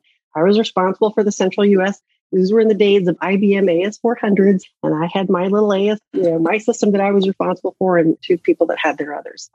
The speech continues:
It was just like, "Oh my God, I'm part of a company that is doing incredible stuff." That's where I came in. And it was a very different world, like I said, just with the products and the focus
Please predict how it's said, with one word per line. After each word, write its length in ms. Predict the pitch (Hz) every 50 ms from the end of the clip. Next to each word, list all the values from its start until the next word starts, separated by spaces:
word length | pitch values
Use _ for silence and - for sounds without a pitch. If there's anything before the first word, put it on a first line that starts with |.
| -
It 140 | - 262 254
was 200 | 240 220 208 185
just 180 | 220 208 - -
like, 160 | 190 185 175 -
"Oh 120 | 214 214
my 160 | 208 180 180
God, 240 | 175 196 190 185 180
I'm 160 | 180 180 180
part 240 | 175 - 214 202 202
of 100 | 196 175
a 40 | 185
company 460 | - - 190 180 175 185 170 165 160 156
that 180 | 165 - -
is 160 | 160 160 156
doing 260 | 160 180 170 165 165 165
incredible 540 | 160 160 160 - 165 156 151 151 143 147
stuff." 300 | - - - - - 139 - _ _ -
That's 300 | 180 175 202 214 - 202
where 120 | 190 185
I 100 | 175 180
came 320 | 175 - 208 185 180 180
in. 200 | 196 202 175 156
And 200 | - 175 185 185
it 120 | 202 190 -
was 260 | 190 190 175 170 -
a 220 | - 180 180 175
very 560 | 170 165 160 160 180 196 196 190 190 180 175 165
different 380 | 175 170 151 - 160 143 -
world, 300 | 170 170 151 143 131 143
like 160 | 147 147 -
I 40 | 139
said, 280 | 139 - - 143 139 139
just 260 | 165 147 - - -
with 160 | 143 139 139 - _ _ _ -
the 280 | 143 131 131 127 123 - _ _ _ _ _
products 580 | - 196 170 180 190 190 196 214 214 _ - -
and 260 | 165 156 151 147 -
the 100 | - 165 - _
focus 580 | - 170 180 180 - 214 208 208 202 - -